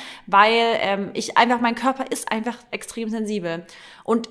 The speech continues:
ich spreche da deshalb offen drüber, weil ich halt finde, dass zu selten drüber gesprochen wird und dass viele, ähm, ein Problem mit einer ausbleibenden Periode haben, aber ihren Lebensstil krass promoten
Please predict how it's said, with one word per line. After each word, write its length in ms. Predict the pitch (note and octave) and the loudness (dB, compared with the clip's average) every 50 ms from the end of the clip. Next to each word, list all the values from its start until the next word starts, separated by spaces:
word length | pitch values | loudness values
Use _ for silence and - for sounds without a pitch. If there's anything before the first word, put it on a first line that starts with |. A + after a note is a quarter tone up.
| - - | -2 0
ich 160 | A3+ A#3 - | 0 0 0
spreche 240 | - - B3 A#3 A#3 | 0 -2 -2 -2 0
da 140 | A3+ F#3+ | -2 -2
deshalb 280 | F3+ F#3+ F#3 - F#3+ F3+ | -2 -2 -4 -6 -8 -6
offen 240 | - - - F#3+ F#3+ | -6 -6 -6 -6 -8
drüber, 400 | F#3 G3+ G#3 G3 G#3 A3 A3 G3+ | -8 -6 -4 0 0 0 2 2
weil 260 | G3+ G3 G3 G3 - | 0 0 0 -2 -4
ich 120 | - - - | -6 -8 -10
halt 120 | G3+ F#3+ | -10 -10
finde, 260 | - - G3+ G3 G#3 | -6 -4 -4 -4 -2
dass 180 | G3 G3 G3 - | -4 -6 -8 -8
zu 120 | - C4+ | -8 -2
selten 260 | C4+ D4+ D4+ D4 D4 A3+ | 0 0 0 2 0 -2
drüber 180 | G3+ F#3+ F3+ | -2 -2 -2
gesprochen 420 | E3+ F3 F3 - F3+ F3 F3+ F3 E3 | -4 -6 -6 -6 -8 -8 -8 -8 -10
wird 140 | E3+ E3 E3 | -10 -10 -10
und 100 | - F#3 | -8 -8
dass 180 | G3 G3 - | -8 -8 -8
viele, 480 | - - C#4+ D4 B3+ B3 A#3+ B3+ C#4 C4+ - - - - - - _ - | -6 -2 0 0 2 2 2 2 0 0 -4 -14 -20 -20 -20 -20 _ -2
ähm, 640 | - A3+ A3+ A3+ A3+ A3 A3+ A3 A3 A3 A3+ A3 - - - _ _ _ _ _ _ _ - - | 0 2 2 2 0 0 -2 -2 -2 -4 -6 -6 -10 -14 -20 _ _ _ _ _ _ _ -4 -2
ein 240 | G#3+ A3+ A3+ A3+ | 0 0 0 0
Problem 760 | A3 - A3+ F#3+ G3 G#3 A#3+ B3 C4 C4 C4 C4 B3+ - - A3 | -2 -4 -8 -6 -2 -2 0 0 2 2 0 0 -2 -4 -4 -4
mit 420 | A3+ A3 - - - - - - _ _ _ _ _ - | -4 -4 -6 -8 -8 -10 -14 -16 _ _ _ _ _ -8
einer 240 | G#3 G#3 G3 F#3 | -6 -4 0 2
ausbleibenden 500 | D#3+ A#3 A#3 A#3 - A3 G#3+ G#3+ G3+ G#3 | 2 0 0 0 -2 -2 -2 -2 -4 -6
Periode 440 | G#3 G#3 G#3 G#3 G3+ G#3 G3 F#3+ G3+ | -6 -6 -4 -2 -2 -2 -2 -2 0
haben, 560 | A3 B3 B3 B3+ A#3 A3 G#3+ A3+ B3 C#4 D#4 - - - - _ _ _ _ - - | 4 6 6 6 6 4 0 -2 -2 -4 -4 -8 -14 -20 -20 _ _ _ _ -2 4
aber 200 | - G#3+ A3 A3+ | 4 4 4 4
ihren 260 | A3+ A3+ A3 A3 A3 | 2 0 0 0 0
Lebensstil 640 | B3 C4 B3+ C4 B3 C4 - A3 A3 A3 A3+ A3+ | 0 2 2 0 0 0 -2 0 2 2 0 0
krass 340 | A3+ - - C4 C4+ C4 - | -4 -2 -2 -2 -2 -2 -6
promoten 920 | - B3+ A#3 A3+ A3+ A3+ A3+ A#3 A#3 G3+ G3+ G#3 G#3+ A#3 B3+ B3+ A3+ - | -4 -2 0 0 2 0 -2 -4 -4 -6 -6 -4 -2 -2 -2 -2 -4 -6